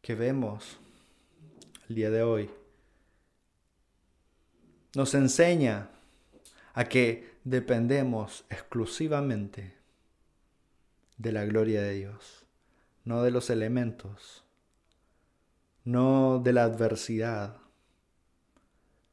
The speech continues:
no de las fuerzas propias. Simplemente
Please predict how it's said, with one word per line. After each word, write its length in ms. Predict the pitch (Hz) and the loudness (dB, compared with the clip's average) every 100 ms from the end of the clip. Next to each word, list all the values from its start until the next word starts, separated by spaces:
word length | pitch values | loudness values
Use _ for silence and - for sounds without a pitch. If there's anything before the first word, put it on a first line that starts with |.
| _ _ | _ _
no 220 | 120 127 135 | -2 2 4
de 80 | 131 | 4
las 120 | 107 | 2
fuerzas 480 | - 131 123 120 - | 4 4 4 -2 -6
propias. 760 | - 123 120 113 110 - - _ _ _ _ _ _ _ _ _ _ _ _ _ _ _ _ | -2 -2 -2 -6 -8 -16 -20 _ _ _ _ _ _ _ _ _ _ _ _ _ _ _ _
Simplemente 880 | - 131 127 123 120 104 - 95 | -6 -6 -4 -4 -4 -6 -12 -18